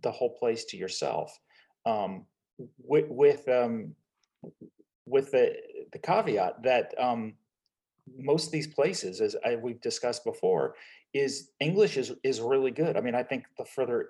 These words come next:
the further east or central you go, um, uh, especially from, like, <laughs> Mediterranean countries, um, there's gonna be, it's gonna be, it's still gonna be easy, even if there's not lots of American or English-speaking tourists there.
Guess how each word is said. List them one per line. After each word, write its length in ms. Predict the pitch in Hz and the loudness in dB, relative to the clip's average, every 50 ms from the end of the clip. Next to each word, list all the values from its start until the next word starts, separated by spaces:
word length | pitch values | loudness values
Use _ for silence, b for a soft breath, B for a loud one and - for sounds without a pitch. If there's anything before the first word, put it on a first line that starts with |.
| - - | -4 -2
the 160 | 127 123 110 - - | -2 -2 -2 -2 0
further 400 | - 135 131 127 127 123 113 - - _ | 0 0 2 0 0 -2 -2 -4 -8 _
east 300 | - 139 139 - - - - | -14 -12 -10 -10 -8 -6 -6
or 80 | 120 110 | -6 -4
central 380 | - - 143 143 - - 120 | -2 -4 -4 -4 -4 -4 -4
you 140 | 120 117 113 | -2 -4 -2
go, 360 | 110 - 110 104 110 131 B B B B B B B _ - | 0 0 2 2 2 0 B B B B B B B _ 0
um, 440 | 123 120 117 117 110 113 113 110 92 | 2 2 2 2 0 -2 -4 -6 -4
uh, 280 | - 104 101 98 95 - | -2 0 0 0 0 0
especially 420 | 110 113 - - 135 123 - 139 120 | -2 -4 -2 -2 -4 -2 -4 -6 -6
from, 220 | - - 117 113 | -4 -4 -4 -2
like, 180 | 113 107 110 113 | -2 -4 -4 -2
<laughs> 80 | 120 120 | -2 -2
Mediterranean 640 | 113 113 113 - - 123 120 156 143 135 120 110 | -2 -4 -6 -8 -8 -4 -2 -2 -2 -2 -4 -8
countries, 540 | - - 113 87 - - 113 117 117 - - B B B B B B _ - | -6 -6 -6 -6 -4 -4 -4 -4 -4 -6 -10 B B B B B B _ -2
um, 400 | 120 135 117 117 117 107 90 - _ - | 0 2 2 0 0 -4 -8 -12 _ -4
there's 300 | 120 120 139 123 117 - | 0 2 2 2 2 0
gonna 240 | - 135 127 120 | -2 -2 -2 -2
be, 440 | 113 - 123 117 113 110 107 107 107 - | -2 -4 -4 -4 -4 -4 -6 -8 -8 -8
it's 180 | 123 117 - - | -8 -8 -6 -6
gonna 220 | - 131 123 113 | -4 -2 -2 -2
be, 340 | 113 120 117 110 110 113 - _ _ _ _ _ - | -4 -4 -6 -6 -6 -8 -12 _ _ _ _ _ -4
it's 180 | 160 147 156 - | -4 -4 -4 -2
still 200 | - - 214 214 | 4 6 6 6
gonna 140 | 196 180 156 | 6 4 4
be 200 | 135 135 - - | 2 -2 -2 0
easy, 240 | 185 202 160 117 101 - 156 | 0 0 0 0 -2 0 0
even 180 | 170 156 160 147 | 2 2 2 0
if 160 | 147 139 - | 0 0 2
there's 220 | - 135 123 - | 2 2 2 2
not 320 | - 262 - 226 - - - | -2 -2 -2 -2 -2 0 0
lots 260 | 104 87 90 - - | 2 2 0 0 -4
of 140 | 101 95 110 | -6 -4 -4
American 500 | 101 107 101 95 92 95 - - 107 95 | -4 -4 -4 -4 -4 -6 -8 -8 -10 -8
or 80 | 92 | -6
English-speaking 720 | - 110 117 - 113 107 208 - - 220 214 - - 92 - - | -6 -8 -4 -4 -4 -4 -4 -6 -10 -12 -12 -12 -12 -14 -12 -6
tourists 340 | - 135 131 - - - - | -4 -2 0 0 -2 -2 -4
there. 280 | - 82 - - - | -6 -8 -8 -8 -10